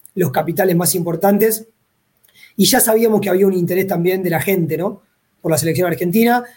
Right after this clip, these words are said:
La medalla de oro que habíamos ganado en Beijing había dejado un recuerdo también muy importante con una selección de estrellas y eso nos daba también una,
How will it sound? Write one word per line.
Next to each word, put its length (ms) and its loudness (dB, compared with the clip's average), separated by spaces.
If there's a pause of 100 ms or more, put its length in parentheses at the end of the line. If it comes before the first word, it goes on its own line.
(200)
La 160 2
medalla 320 2
de 60 4
oro 160 4
que 80 -2
habíamos 280 2
ganado 240 0
en 60 0
Beijing 400 2
había 220 2
dejado 260 0
un 100 -2
recuerdo 460 0
también 520 -2 (440)
muy 160 4
importante 560 2
con 140 0
una 120 0
selección 400 -2
de 60 2
estrellas 640 -2 (600)
y 140 -2
eso 240 2
nos 180 -2
daba 220 4
también 300 0
una, 240 0